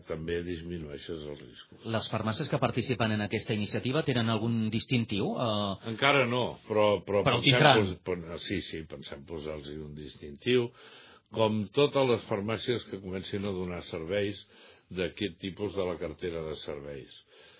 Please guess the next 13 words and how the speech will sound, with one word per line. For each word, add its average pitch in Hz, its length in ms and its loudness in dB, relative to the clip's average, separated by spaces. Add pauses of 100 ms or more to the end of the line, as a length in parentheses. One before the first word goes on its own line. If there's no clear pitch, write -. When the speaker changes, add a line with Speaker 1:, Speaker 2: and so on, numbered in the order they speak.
(200)
Speaker 1:
Ho 87 100 -12
trobem 107 320 2
molt 104 240 2
interessant 101 640 0
perquè, 87 380 -2
bé, 92 140 0 (100)
eh, 98 380 -6
nosaltres 95 500 -4
lluitem 104 480 -2 (540)
perquè 95 340 -2
totes 113 320 0
les 101 160 -2
farmàcies, 98 600 -4